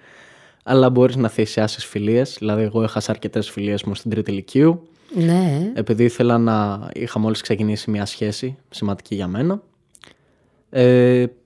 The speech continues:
Speaker 1: και δεν είχα χρόνο και για τη σχέση μου, και για το διάβασμα, και για τη μουσική μου, και για τις παρέες.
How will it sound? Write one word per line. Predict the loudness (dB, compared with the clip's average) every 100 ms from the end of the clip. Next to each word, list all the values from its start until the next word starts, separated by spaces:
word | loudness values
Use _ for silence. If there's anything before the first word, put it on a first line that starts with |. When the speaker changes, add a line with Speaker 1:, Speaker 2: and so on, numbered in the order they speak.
| _ -20
Speaker 1:
και | 0 4
δεν | 4 4 2
είχα | 2 -2
χρόνο | -2 -2 0 -2
και | -2 0
για | 0
τη | 0
σχέση | -4 -4 -4 -4
μου, | -4
και | -2
για | -2 -2
το | -2
διάβασμα, | 0 0 -2 -4 -6 -6
και | -4 -4
για | -2
τη | -2
μουσική | -4 -4 -10 -2 0
μου, | 0 -2
και | -2 -2
για | -2 -6
τις | -8
παρέες. | -4 2 6 6 4